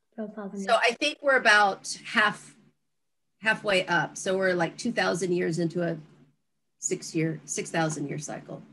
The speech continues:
Speaker 2: I
Speaker 1: Right.
Speaker 2: think. But who knows? I mean, my God,
Speaker 1: <laughs>
Speaker 2: this is gonna go on and on and on. Everyone thinks it's the end times. Everyone always
Speaker 1: <laughs>
Speaker 2: thinks it's the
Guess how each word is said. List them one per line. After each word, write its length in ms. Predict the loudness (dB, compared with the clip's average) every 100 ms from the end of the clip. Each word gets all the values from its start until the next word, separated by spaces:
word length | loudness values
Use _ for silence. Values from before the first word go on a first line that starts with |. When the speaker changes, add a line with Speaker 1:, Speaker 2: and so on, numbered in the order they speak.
| -14 0
Speaker 2:
I 40 |
Speaker 1:
Right. 220 | 2 2
Speaker 2:
think. 240 | 0 -2 -4 _ _ _ _
But 140 | 0
who 220 | 4 6 8
knows? 560 | 8 10 8 6 4
I 120 | 4 6
mean, 160 | 6
my 160 | 6 8
God, 220 | 8 10
Speaker 1:
<laughs> 880 | 8 6 -2 -6 -10 -14 -20 0 4
Speaker 2:
this 180 | 4
is 120 | 4 6
gonna 220 | 6 8
go 120 | 6
on 360 | 8 8 8 8
and 100 | 6
on 240 | 6 6
and 100 | 4
on. 160 | 2 4
Everyone 400 | 6 6 6 4
thinks 280 | 2 2
it's 120 | -4 -4
the 140 | 0
end 220 | 2 2
times. 320 | 0 0 0 2
Everyone 460 | 2 2 2 -2
always 440 | -2 -2 6 8 8
Speaker 1:
<laughs> 60 |
Speaker 2:
thinks 200 | 6 2
it's 120 | 0
the 80 | -4